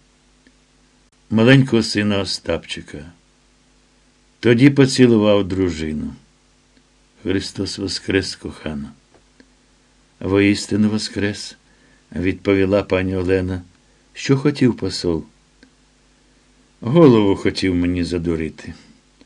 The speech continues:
Москалі хитрі, віроломні й підступні. Та ми їм не дамося. Голими руками нас не взяти». «І що ж тепер буде?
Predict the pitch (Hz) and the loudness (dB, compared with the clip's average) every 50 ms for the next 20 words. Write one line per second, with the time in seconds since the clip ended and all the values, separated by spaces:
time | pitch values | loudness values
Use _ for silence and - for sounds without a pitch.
0 | _ _ _ _ _ _ _ _ - 98 95 - - 113 110 107 110 107 - - | _ _ _ _ _ _ _ _ -8 -8 -8 -4 0 2 4 4 4 2 0 2
1 | 120 123 123 - - - 76 73 69 65 - _ _ _ _ _ _ _ _ _ | 2 2 2 2 0 -6 -8 -8 -10 -14 -16 _ _ _ _ _ _ _ _ _
2 | _ _ _ _ _ _ _ _ _ _ _ - - 98 123 135 135 127 123 123 | _ _ _ _ _ _ _ _ _ _ _ -6 0 4 6 8 8 8 8 8
3 | 135 143 143 143 135 131 131 127 131 - 135 131 - - - - - - 98 90 | 8 6 8 8 8 8 8 8 6 4 0 0 0 -4 -6 -6 -4 -4 -4 -4
4 | - - 78 71 71 - - _ _ _ _ _ _ _ _ _ _ _ _ _ | -4 -8 -10 -10 -10 -14 -18 _ _ _ _ _ _ _ _ _ _ _ _ _
5 | _ _ _ _ _ _ - 143 147 151 147 143 135 127 113 107 104 101 98 90 | _ _ _ _ _ _ 2 4 4 6 8 8 8 8 8 6 4 2 0 2
6 | 98 95 90 87 82 78 - - - 76 76 71 - _ _ _ _ _ _ _ | 0 0 0 0 -4 -4 -6 -8 -10 -10 -14 -16 -18 _ _ _ _ _ _ _
7 | _ _ _ _ _ _ _ - - 98 92 98 127 151 170 175 175 175 175 175 | _ _ _ _ _ _ _ -10 -8 -4 2 6 8 8 10 8 8 6 6 6
8 | 170 156 143 139 131 - 120 120 120 123 123 123 123 120 110 95 95 98 90 - | 6 6 6 4 4 6 6 8 8 8 8 6 6 4 4 2 0 -4 -6 -6
9 | - - 90 92 92 90 80 76 76 76 73 71 - - 73 69 73 78 _ _ | -8 -8 -6 -6 -6 -6 -6 -6 -8 -8 -8 -12 -14 -18 -18 -18 -18 -20 _ _
10 | _ _ _ _ _ _ _ _ _ _ _ _ _ _ - 107 104 - - - | _ _ _ _ _ _ _ _ _ _ _ _ _ _ -8 -8 -8 -6 -6 -6
11 | - 110 104 - - - 107 104 - 110 101 98 95 98 98 98 95 98 98 92 | -6 -6 -6 -8 -8 -10 -8 -6 -4 -6 -4 -6 -6 -8 -6 -6 -6 -8 -10 -14